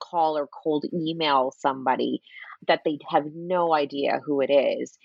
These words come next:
and be okay with rejection. I think that's also a big part of it, is whether it's in law or any other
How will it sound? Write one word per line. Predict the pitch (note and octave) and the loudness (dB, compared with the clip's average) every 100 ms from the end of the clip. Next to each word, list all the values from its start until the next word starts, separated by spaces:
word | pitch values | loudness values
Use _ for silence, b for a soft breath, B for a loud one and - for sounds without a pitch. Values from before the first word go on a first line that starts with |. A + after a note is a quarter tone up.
| b b - | b b 2
and | F#3 E3 - - | 2 2 -6 -10
be | E3+ G3+ | 2 6
okay | E3+ - - G3 | 6 4 -4 0
with | F#3 C#3 | 0 -2
rejection. | C3+ A#2+ G#2 - A2+ | -4 -4 -2 -2 -2
I | |
think | - E3+ | 0 0
that's | E3+ E3+ | 0 0
also | E3 - D3+ | -2 0 -2
a | |
big | C#3+ C#3 C3+ | 2 0 -2
part | - C#3+ | -2 0
of | D3 C#3 | 0 0
it, | C3+ | 0
is | C3 C3 - - | 0 -2 -12 -2
whether | F3 D#3+ D#3 | 0 0 -2
it's | D3+ | -4
in | D#3 | -6
law | D3+ D3+ C#3+ | 0 0 0
or | - | -2
any | D3 C#3+ | -6 -4
other | C#3+ C#3 C3+ | -2 2 0